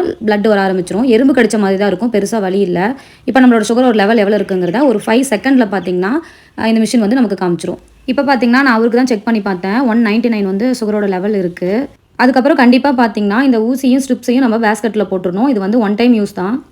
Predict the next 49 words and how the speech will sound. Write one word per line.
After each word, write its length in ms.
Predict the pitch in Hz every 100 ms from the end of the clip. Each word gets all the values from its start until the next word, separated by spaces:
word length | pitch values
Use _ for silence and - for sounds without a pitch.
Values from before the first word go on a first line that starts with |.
| _ _
இப்போ 180 | 247 247
ஸ்ட்ரிப்ஸ் 340 | 285 285 254 339
முடிஞ்சிருச்சுன்னா 500 | 277 277 269 254 269
என்ன 140 | 226
பண்றதுன்னு 460 | 247 233 208 214 269
கண்டிப்பா 260 | 202 202 240
யோசிப்பீங்க. 560 | 208 202 202 180 175 185 277
ஸ்ட்ரிப்ஸை 340 | 262 262 330
மட்டும் 240 | 254 302
நம்ம 120 | 269 214
தனியா 240 | 208 220
ஆன்லைன்ல 360 | 240 226 202 240
ஆர்டர் 220 | 214 190
பண்ணி 120 | 196
வாங்கிக்கலாம். 540 | 180 185 180 170 175 240 - -
இப்போ 240 | 254 254 262
இந்த 200 | 208 240
எம் 180 | 220 262
பட்டனை 300 | 294 233 220
கிளிக் 220 | 240 220
பண்ணோம்னா, 400 | 254 226 180 175 226
இது 140 | 233
வரைக்கும் 320 | 254 254 277
நம்ம 160 | 226 196
எடுத்த 260 | 180 196
சுகர் 260 | 233 214 233
டெஸ்ட் 240 | 208 214
எல்லாத்தையும் 380 | 208 185 180 220
மெயின்டெயின் 300 | 214 240 226
பண்ணிட்டு 300 | 196 175 214
ட்ராக்கும் 340 | 247 214 220 214
பண்ணி 160 | 202
பார்த்துக்கலாம். 520 | 196 175 - 170 190 269 - _ _ _
இப்போ 200 | 269 269 285
இந்த 160 | 262
அகாராவோட 500 | 226 254 294 247 214
குளுக்கோமீட்டர் 580 | 254 254 269 262 208 262
ஒண்ணு 180 | 233 247
இருந்தா 220 | 233 233
போதும். 340 | 247 208 196 269
நம்ம 220 | 214 196
ஹாஸ்பிட்டலுக்கு 580 | 220 233 - 214 208 202
ஒவ்வொரு 240 | 233 208 226
தடவையும் 280 | 208 202 240
பிளட் 140 | 196
டெஸ்ட் 180 | 220 220
எடுக்கிறதுக்காக 500 | 190 196 185 185 220
போக 200 | 214 202
தேவையில்ல. 420 | 196 180 170 165